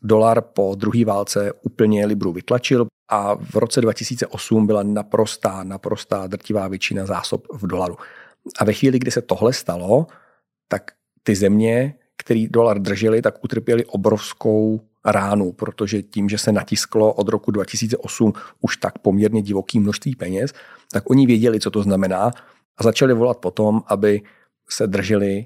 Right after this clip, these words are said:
zásoby i v jiných měnách. A byl to vzdáleně podobný efekt, jako třeba Rusko udělalo po roce dva tisíce čtrnáct, že se dolaru téměř úplně zbavilo a diverzifikovalo do zlata a do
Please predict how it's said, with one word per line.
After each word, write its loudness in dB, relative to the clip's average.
zásoby -4
i 4
v -2
jiných 0
měnách. 0
A 0
byl 0
to 2
vzdáleně 2
podobný 0
efekt, -2
jako -2
třeba -2
Rusko -2
udělalo 2
po -8
roce -4
dva -2
tisíce -2
čtrnáct, -4
že -8
se -4
dolaru -2
téměř 0
úplně 2
zbavilo 0
a 0
diverzifikovalo 0
do 0
zlata -2
a 0
do -2